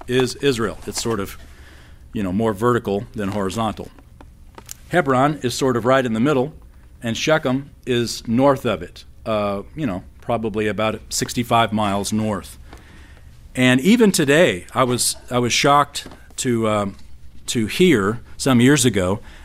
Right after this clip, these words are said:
that shepherds down in the area of Hebron still take their flocks north to Shechem to, in order for, uh, to have better pastures. And this is exactly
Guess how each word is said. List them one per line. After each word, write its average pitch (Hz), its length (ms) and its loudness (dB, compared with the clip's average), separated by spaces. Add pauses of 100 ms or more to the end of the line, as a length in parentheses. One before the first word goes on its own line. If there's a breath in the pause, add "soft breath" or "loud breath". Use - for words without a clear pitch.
(120)
that 123 200 2
shepherds 113 560 2
down 123 300 0
in 113 140 0
the 110 160 -4
area 127 340 4
of 104 120 -6
Hebron 110 500 2
still 147 340 4
take 123 280 -4
their 131 120 0
flocks 107 420 -2
north 92 500 -2
to 180 180 4
Shechem 185 560 2 (800 soft breath)
to, 120 320 4
in 120 100 4
order 120 280 6
for, 110 440 4
uh, 101 220 0 (260)
to 117 80 0
have 117 160 2
better 110 220 4
pastures. - 680 2
And 117 120 6
this 165 120 6
is 123 160 0
exactly 110 800 0